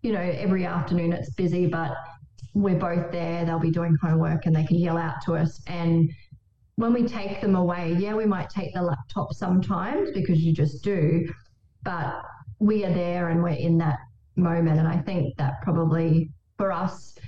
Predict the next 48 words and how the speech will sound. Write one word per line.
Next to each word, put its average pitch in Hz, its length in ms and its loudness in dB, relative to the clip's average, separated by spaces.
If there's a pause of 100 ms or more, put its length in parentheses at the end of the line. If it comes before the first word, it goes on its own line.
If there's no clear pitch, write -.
(160)
at - 180 -6
the 208 80 0
moment, 196 420 2
we 196 100 2
don't 196 180 -2
have 202 160 -2
any 190 180 0
really 175 260 2
big 175 340 0
goals. 202 400 0
It's - 160 -6
just - 400 -8 (760)
getting 190 300 0
through 185 200 0
those 175 200 2
teenage 180 460 0
years 175 240 0
with 175 120 2
the 165 120 -2
kids 170 380 0
and 170 320 2
understanding 170 760 0
them 180 240 2
because 170 460 -2 (100)
clearly, 175 520 -2 (240)
you 175 80 2
know, 156 140 2
there's 160 220 0
so 175 140 -2
much - 240 -4
technology 170 540 2
involved 165 480 2
with 170 140 2
them. 240 380 0 (640)
Um, 175 360 0
and 220 180 2
then 233 120 0
the 247 140 0
flip 269 220 -2
side 180 320 -4
is 185 140 -2
we 247 120 0
obviously 220 380 -2
do 180 220 0
wanna 185 200 0
grow 165 280 0
the 160 100 0
business, 165 640 0